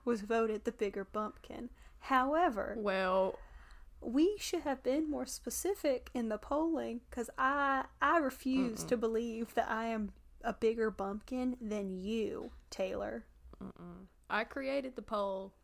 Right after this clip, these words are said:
Speaker 2: accurately, uh, precisely,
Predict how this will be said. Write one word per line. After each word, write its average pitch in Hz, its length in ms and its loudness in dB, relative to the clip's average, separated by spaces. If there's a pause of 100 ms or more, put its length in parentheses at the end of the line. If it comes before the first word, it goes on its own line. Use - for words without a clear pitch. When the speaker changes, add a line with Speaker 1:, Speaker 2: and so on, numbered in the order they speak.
(100)
Speaker 2:
accurately, 311 920 -6 (340)
uh, - 40 -8
precisely, 254 1000 0